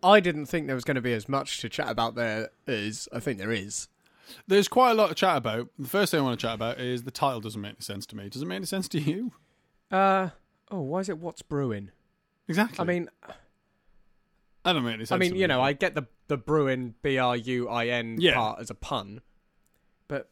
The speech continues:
Speaker 1: they're not brewing anything.
Speaker 2: They're not brewing.
Speaker 1: They're not making a
Speaker 2: I mean,
Speaker 1: tea, they're not
Speaker 2: I mean,
Speaker 1: making
Speaker 2: the guy
Speaker 1: beer.
Speaker 2: is stewing, though.
Speaker 1: Yeah, but that would have, that would have been a better title,
Speaker 2: It
Speaker 1: wouldn't it?
Speaker 2: would have been, yeah.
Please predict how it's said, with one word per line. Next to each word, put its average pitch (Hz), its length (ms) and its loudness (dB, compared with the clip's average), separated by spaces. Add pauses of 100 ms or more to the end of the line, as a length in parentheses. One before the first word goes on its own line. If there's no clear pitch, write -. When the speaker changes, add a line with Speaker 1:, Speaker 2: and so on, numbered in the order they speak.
Speaker 1:
they're 170 120 -8
not 180 120 -8
brewing 165 300 -2
anything. 190 340 -8 (120)
Speaker 2:
They're 131 100 -8
not 190 160 -8
brewing. 104 300 -8 (640)
Speaker 1:
They're 175 120 -6
not 135 140 -6
making 110 280 -8
a 131 60 0
Speaker 2:
I 170 40 4
mean, 185 120 6
Speaker 1:
tea, 208 300 6
they're 170 100 0
not 147 120 0
Speaker 2:
I 165 40 8
mean, 190 180 4
Speaker 1:
making - 20 2
Speaker 2:
the 170 140 6
guy 196 140 12
Speaker 1:
beer. 190 100 10
Speaker 2:
is 175 80 6
stewing, 123 640 0
though. 92 260 -10 (880)
Speaker 1:
Yeah, 165 340 -8
but - 220 -6 (360)
that 160 180 -2
would 143 80 -2
have, 139 100 -4 (220)
that - 140 -2
would 131 60 -4
have 120 80 -6
been 127 100 -4
a 120 40 -6
better 117 200 -4
title, 123 280 -8
Speaker 2:
It - 20 -8
Speaker 1:
wouldn't 131 140 -4
it? 120 40 0
Speaker 2:
would 143 80 4
have 175 60 2
been, 120 260 0
yeah. 135 180 -4